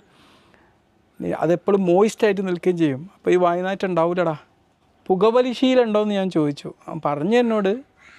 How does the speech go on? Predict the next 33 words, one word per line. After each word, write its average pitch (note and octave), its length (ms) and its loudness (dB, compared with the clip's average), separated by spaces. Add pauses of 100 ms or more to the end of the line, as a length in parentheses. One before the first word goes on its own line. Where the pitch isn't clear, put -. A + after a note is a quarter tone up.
(200)
എപ്പോഴെങ്കിലുമൊക്കെ G#3+ 640 0
ഒന്ന് G#3 140 0
വലിക്കുന്നതാണ്. D3+ 600 -4 (800)
എപ്പോഴെങ്കിലും - 420 -14
ഒന്ന് - 120 -6
വലിക്കുന്നതൊക്കെ E3 440 -6
വലിയ E3 200 -2
കണക്ക് D3+ 320 -8
തന്നെ. C3+ 180 -10
കാരണം D#3+ 280 -16
അവൻ്റെ D3+ 180 -6
ചുണ്ടത്ത് D#3 520 -2 (380)
പുകവലിച്ചതിൻ്റെ D3 680 0 (1200)
മാർക്ക് D3 440 -6
ഞാൻ D3+ 140 -6
കണ്ടതാണ്. C3+ 340 -12 (580)
അത്യാവശ്യം D3+ 480 -4
അതിൻ്റെ D3+ 140 -4
മാറ്റങ്ങൾ, D3 440 -8
ആ D3 120 -8
സൗ-, - 280 -14 (200)
നല്ല D3+ 180 -2
സൗ-, D#3 320 -2
സൗന്ദര്യമുള്ള F3 580 0
ശരീരമാണെങ്കിലും D#3+ 800 0
ആ D3+ 40 0
മുഖത്ത് D#3 480 -4 (400)
ചുണ്ടിൽ E3+ 400 0
പുകവലിച്ചതിൻ്റെ E3 640 -2
പാട് C#3+ 240 -8
ഞാൻ C#3 220 -4
നോട്ട് C3 260 -10
ചെയ്തതാണ്. D#3 300 -14